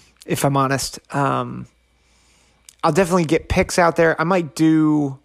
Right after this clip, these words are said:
a ranking show. I, I know I need to, I need to do something about the new playoff stuff. So be on the lookout for that. Maybe Tuesday, maybe Wednesday. Um, I'll, I'll try to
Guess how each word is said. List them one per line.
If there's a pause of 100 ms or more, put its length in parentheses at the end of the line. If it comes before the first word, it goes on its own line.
(840)
a
ranking
show.
I,
I
know
I
need
to,
I
need
to
do
something
about
the
new
playoff
stuff.
So (480)
be
on
the
lookout
for
that.
Maybe
Tuesday,
maybe
Wednesday. (680)
Um,
I'll,
I'll
try
to